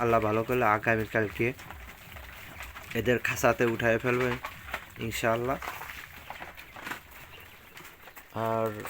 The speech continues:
কয়েকটা পাখি আসলে গাও ফুল হয়েছিল, আর ডিম উঠায় নিয়েছি। হ্যাঁ, কিছুক্ষণ আগেই। তো যাই হোক,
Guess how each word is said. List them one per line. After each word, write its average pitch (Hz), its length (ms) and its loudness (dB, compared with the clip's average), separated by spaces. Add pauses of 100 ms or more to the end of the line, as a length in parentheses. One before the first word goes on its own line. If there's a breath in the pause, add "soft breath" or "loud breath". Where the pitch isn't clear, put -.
(540)
কয়েকটা 127 340 4
পাখি 131 360 4
আসলে 135 260 0
গাও 123 200 4
ফুল 123 240 -4
হয়েছিল, 123 460 0 (1080)
আর 113 260 0
ডিম 127 320 2
উঠায় 123 300 0
নিয়েছি। 135 380 -4
হ্যাঁ, 151 200 0 (920)
কিছুক্ষণ 120 420 -4
আগেই। 117 280 -2 (960)
তো 139 80 2 (120)
যাই 139 300 10
হোক, 151 160 10